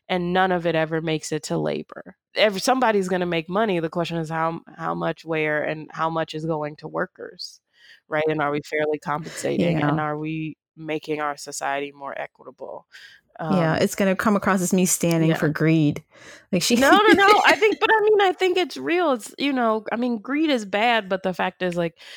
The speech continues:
Speaker 1: there's money to be made and some people will make money.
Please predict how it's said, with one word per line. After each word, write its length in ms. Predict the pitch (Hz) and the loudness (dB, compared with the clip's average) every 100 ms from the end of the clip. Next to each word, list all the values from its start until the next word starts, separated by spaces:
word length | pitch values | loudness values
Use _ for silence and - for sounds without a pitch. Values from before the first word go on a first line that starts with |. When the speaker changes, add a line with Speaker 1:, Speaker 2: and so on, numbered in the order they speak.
| - 175 143 - | -18 -20 -12 0
Speaker 1:
there's 360 | 214 233 233 | 2 2 0
money 320 | 214 214 220 214 | 0 0 0 -2
to 120 | 208 | -4
be 160 | 190 190 | -4 -4
made 420 | 185 190 214 226 | 0 0 0 -2
and 220 | 165 160 | -4 -6
some 260 | - 170 175 | -2 -2 -2
people 440 | 175 165 156 147 | -8 -6 -6 -6
will 100 | 143 | -8
make 260 | 143 143 - | -10 -10 -10
money. 400 | - - - | -12 -12 -18